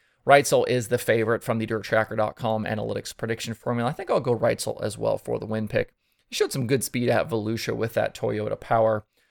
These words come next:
If you aren't nearby, you can watch the racing live tonight over on Flow. And at Volusia tonight, we're in for a busy program as the event switches out divisions.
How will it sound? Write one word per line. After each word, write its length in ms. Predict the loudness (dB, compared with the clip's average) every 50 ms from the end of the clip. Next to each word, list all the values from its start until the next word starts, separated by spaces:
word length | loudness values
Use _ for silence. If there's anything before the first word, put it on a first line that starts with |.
| _ _ _ _ _ -4
If 100 | 0 8
you 100 | 8 8
aren't 140 | 10 10
nearby, 400 | 8 8 6 8 8 8 6 6
you 140 | 4 2 0
can 180 | -2 -2 -2 0
watch 300 | 2 2 2 2 0 0
the 80 | 0
racing 340 | 2 2 2 2 0 -2 -2
live 320 | 0 2 2 2 2 0 0
tonight 400 | -2 -4 -2 -2 -2 -2 -4 -4 -4
over 360 | -4 -4 -2 -2 -4 -6 -6 -6 -6
on 300 | -6 -4 -4 -4 -6 -8 -12
Flow. 540 | -12 -10 -6 -4 -2 -2 -2 -2 -4 -6 _ _ _ _ _ _ _ _ _ _ _ _ _ -20 -12 -4
And 180 | 0 0 0 4
at 180 | 4 2 4 2
Volusia 580 | 0 -2 -2 0 0 -2 0 0 -2 -2 -2
tonight, 280 | -2 -2 0 2 2 2
we're 160 | 2 0 0
in 80 | -2 -4
for 160 | -4 -4 -4
a 80 | -4 -4
busy 340 | -4 -2 -4 -4 -2 -6
program 540 | -8 -6 2 4 4 4 4 2 2 2 0
as 160 | -2 -4 -4
the 160 | -4 -6 -6 -6
event 320 | -6 0 2 2 2 2
switches 380 | -2 -4 -4 -4 -4 -4 -10 -6 -2
out 220 | -2 -2 -2 -2
divisions. 580 | -8 -14 -8 -4 -4 -2 -2 -2 -4 -6 -8